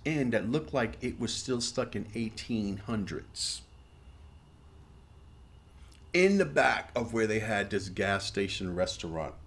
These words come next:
store thing, convenience store. And out front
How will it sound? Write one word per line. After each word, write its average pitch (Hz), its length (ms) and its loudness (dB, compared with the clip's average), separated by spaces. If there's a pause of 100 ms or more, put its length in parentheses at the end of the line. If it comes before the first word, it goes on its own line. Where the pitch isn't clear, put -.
(220)
store 87 680 0 (160)
thing, 92 720 -4 (720)
convenience 123 480 8
store. - 300 -6 (1600)
And 123 240 8
out 220 300 10
front 190 400 6